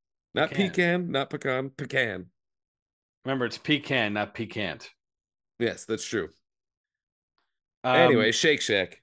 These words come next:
Speaker 2: Shake Shack. Do you have a Shake Shack near you?
Speaker 1: Um, not near me, but
Speaker 2: Have you had
Speaker 1: accessible.
Speaker 2: Shake Shack?
Speaker 1: Yeah, yeah. It's, uh,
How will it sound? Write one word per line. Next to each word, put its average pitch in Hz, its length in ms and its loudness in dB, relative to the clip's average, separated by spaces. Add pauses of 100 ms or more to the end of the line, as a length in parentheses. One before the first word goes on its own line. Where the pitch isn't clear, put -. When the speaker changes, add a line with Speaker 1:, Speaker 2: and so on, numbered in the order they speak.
Speaker 2:
Shake 170 340 2
Shack. 113 320 2
Do 131 80 2
you 143 60 4
have 135 80 -2
a - 20 -6
Shake 143 240 0
Shack 151 260 2
near 156 180 2
you? - 1120 -6
Speaker 1:
Um, 160 1040 -2
not 202 200 0
near 135 220 4
me, 104 160 2
but 117 60 2
Speaker 2:
Have 160 120 4
you 196 140 8
had 156 280 6
Speaker 1:
accessible. 180 60 2
Speaker 2:
Shake 175 260 2
Shack? 180 340 0 (320)
Speaker 1:
Yeah, 330 120 6
yeah. 208 220 4 (100)
It's, - 300 -2
uh, 151 280 4